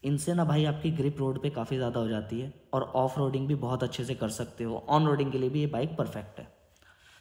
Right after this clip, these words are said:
यहाँ पे अगर आपको मडगार्ड देखा जाए, फेंडर जिसे कहते हैं, आपको मेटल का मिल जाता है पूरी तरीके से। इसके बाद आपको अपसाइड डाउन फोक्स मिल जाते हैं।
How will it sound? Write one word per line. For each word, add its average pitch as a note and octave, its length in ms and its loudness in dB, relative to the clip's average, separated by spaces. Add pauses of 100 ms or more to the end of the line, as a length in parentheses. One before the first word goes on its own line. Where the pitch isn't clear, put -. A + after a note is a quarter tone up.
(140)
यहाँ A#2+ 220 -2
पे C#3 100 0
अगर C3+ 180 2
आपको C3 240 0
मडगार्ड B2+ 400 2
देखा B2 220 0
जाए, B2 180 0
फेंडर A#2 380 -2
जिसे A#2+ 260 -6
कहते A2 240 -10
हैं, - 140 -14 (300)
आपको A#2+ 220 -4
मेटल A#2 320 0
का A#2 100 0
मिल A#2 180 0
जाता G#2+ 280 -4
है D#3 200 -10 (280)
पूरी B2 180 0
तरीके A#2 340 -2
से। D#3 160 -8 (920)
इसके - 240 -4
बाद C3+ 240 2
आपको C3 300 -2 (1040)
अपसाइड - 360 2
डाउन C#3+ 180 4
फोक्स C3+ 360 0
मिल C3+ 140 4
जाते B2+ 260 4
हैं। C3+ 140 0